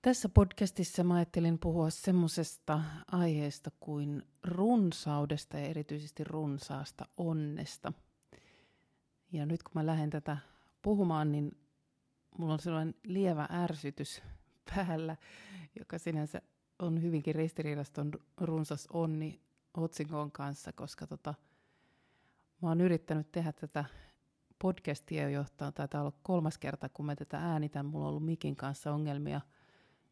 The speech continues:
Siellä on kuulunut vaikka minkälaista rätinää taustalta ja mun on pitänyt aina ottaa uudestaan. Ja sit äsken vielä tullessani tänne meidän taloyhtiön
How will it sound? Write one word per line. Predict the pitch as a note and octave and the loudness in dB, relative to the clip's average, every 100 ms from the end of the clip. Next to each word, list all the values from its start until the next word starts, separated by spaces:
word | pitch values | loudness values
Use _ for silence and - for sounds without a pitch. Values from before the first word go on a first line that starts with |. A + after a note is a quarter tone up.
| _ | _
Siellä | - D3 | -4 -2
on | D3 - _ _ _ _ _ _ | -4 -8 _ _ _ _ _ _
kuulunut | - E3 D3+ D3 | 0 2 2 2
vaikka | C#3+ D#3 | 0 0
minkälaista | D#3 D#3 C#3 C#3 - D3+ | 0 0 -2 -2 -4 0
rätinää | D#3+ D#3+ D3+ D3 C#3+ | 0 0 -2 -2 -4
taustalta | D#3 D3 D3+ - E3 C#3 C#3+ | -2 -2 -2 -6 -6 -4 -4
ja | D#3 - - - | -6 -10 -12 -6
mun | D#3 | -4
on | D3+ | -4
pitänyt | D#3 D3+ D#3 | -2 -2 0
aina | D#3+ | 0
ottaa | D3 - D3 | -2 -4 -4
uudestaan. | E3+ F3+ D#3+ - - D3+ | 0 0 0 -2 -4 -4
Ja | D3+ | -4
sit | D3+ - | -6 -8
äsken | E3+ - D3+ | -6 -2 0
vielä | D3+ D3+ D3 _ _ _ _ _ _ _ - _ _ _ _ _ _ _ _ _ - | 2 0 -2 _ _ _ _ _ _ _ -20 _ _ _ _ _ _ _ _ _ 0
tullessani | F#3 E3+ D#3 E3 D3+ | 4 4 4 0 0
tänne | D3+ D3 D3+ - - - - - | 0 0 -2 -4 -8 -18 -16 -6
meidän | E3+ D3 C#3+ - F#3 | -4 -2 -2 -6 -8
taloyhtiön | E3 D3+ D3 C#3 C#3+ D3 | -4 0 -2 -2 -4 -4